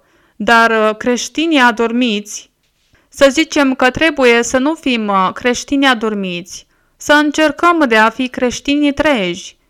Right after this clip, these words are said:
Acei dintre noi care vor fi adormiți nu vor putea a fi protejați. De ce?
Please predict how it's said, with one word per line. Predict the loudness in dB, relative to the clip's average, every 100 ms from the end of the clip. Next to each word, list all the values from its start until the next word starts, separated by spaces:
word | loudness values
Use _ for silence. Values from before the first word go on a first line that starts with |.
| _ _ -2
Acei | 0 2 0
dintre | 2 2 2 0
noi | 2 2 2 0
care | 2 2 2 0 -2
vor | -2 -4
fi | -4 -6 -2
adormiți | -2 -2 -4 -4 -4 -6 -6 -4
nu | -2 -4
vor | 0 0 0
putea | -6 -10 -2 2 2 0 -4
a | -4
fi | -4 -6
protejați. | -6 -6 -6 -6 -4 -4 -6 -10 -10
De | -4 -4
ce? | -4 -6 -4 -4